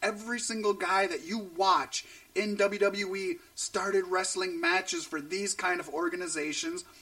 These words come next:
You wanna see 'em first. I can tell you, I used to watch Arya Daivari wrestling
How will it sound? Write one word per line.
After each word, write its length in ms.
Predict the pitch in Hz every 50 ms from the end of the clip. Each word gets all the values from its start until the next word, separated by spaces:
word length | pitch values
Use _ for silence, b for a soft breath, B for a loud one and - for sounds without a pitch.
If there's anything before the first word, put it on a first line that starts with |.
| b b b _ -
You 200 | 156 190 240 262
wanna 240 | 240 226 226 226 220
see 160 | - - 233
'em 140 | 226 214 202
first. 420 | - - 254 269 - - - - b b b b b b b b b b b - -
I 120 | 147 185
can 200 | 185 196 190 190
tell 220 | - 196 190 202 208
you, 160 | 208 208 -
I 120 | - - 185
used 300 | 208 220 220 208 - -
to 60 | 202
watch 300 | 185 190 185 190 185 - - -
Arya 420 | 147 165 185 202 202 214 214 208
Daivari 600 | 196 185 170 147 143 - - 214 226 220 233 214 185
wrestling 600 | 294 320 330 330 320 - - 339 330 311 311 294